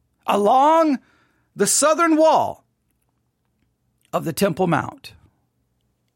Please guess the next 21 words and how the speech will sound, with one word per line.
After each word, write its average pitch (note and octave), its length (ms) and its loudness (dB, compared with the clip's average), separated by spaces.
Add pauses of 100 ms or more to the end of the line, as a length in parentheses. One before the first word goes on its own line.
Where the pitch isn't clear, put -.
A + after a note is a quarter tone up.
(960)
How F#3 380 0
do D3 160 -2
you E3 340 0
react? D3 760 -6 (340)
What C4 240 -2
is A3 100 0
your C4 140 0
reaction? G3 500 -2
Is G#3+ 140 -4
your A3 100 -2
first B3+ 260 -2
reaction A3 380 -2
is, G#3 100 -6 (120)
"Oh, E4 320 2 (200)
let B3+ 220 2
me, C4 160 0 (160)
let B3 100 2
me D4 120 0
grab C#4+ 200 0
my C4 180 0
phone D4 520 0